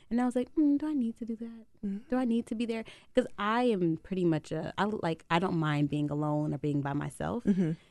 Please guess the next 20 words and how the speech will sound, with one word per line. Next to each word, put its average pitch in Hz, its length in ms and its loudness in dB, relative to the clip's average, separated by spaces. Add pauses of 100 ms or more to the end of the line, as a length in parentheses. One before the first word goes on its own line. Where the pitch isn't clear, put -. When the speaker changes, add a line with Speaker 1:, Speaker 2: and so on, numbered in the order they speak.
Speaker 1:
And 180 140 6
so 165 500 2
sometimes 180 580 2
being 156 260 2
an 151 100 0
entrepreneur, 147 840 0 (300)
I 240 40 -2
wouldn't 294 260 6
say 240 120 -2
I'm 180 160 2
an - 140 0
introvert, 226 640 0
but 170 320 -2 (960)
if 208 140 2
I 220 140 0
go 220 300 4
to 226 180 -6
an 190 80 6
event 147 400 2 (760)
and 156 280 6